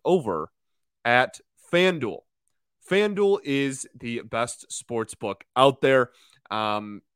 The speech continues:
baseball season's in full swing, as y'all know. <laughs> It's the middle of June. We've been talking about baseball for a little while now.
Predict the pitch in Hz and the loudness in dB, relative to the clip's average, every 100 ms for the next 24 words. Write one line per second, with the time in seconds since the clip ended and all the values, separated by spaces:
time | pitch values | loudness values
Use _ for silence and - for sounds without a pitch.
0 | _ _ 151 165 - 156 147 156 143 147 | _ _ -2 -2 2 2 2 -4 -6 -8
1 | 151 135 151 147 - 185 143 82 104 127 | -6 -4 0 0 0 -4 -4 -4 -4 -2
2 | 127 120 113 98 123 - _ - - - | 0 0 0 -4 -8 -12 _ -14 -12 -12
3 | - - - 135 139 127 120 117 120 175 | -16 -16 -14 -2 2 2 0 -4 -6 -6
4 | 135 131 120 117 120 113 117 - 117 - | -6 0 0 2 2 2 -2 -2 -2 -2
5 | 117 113 113 110 110 117 135 | -2 -2 2 2 2 0 -4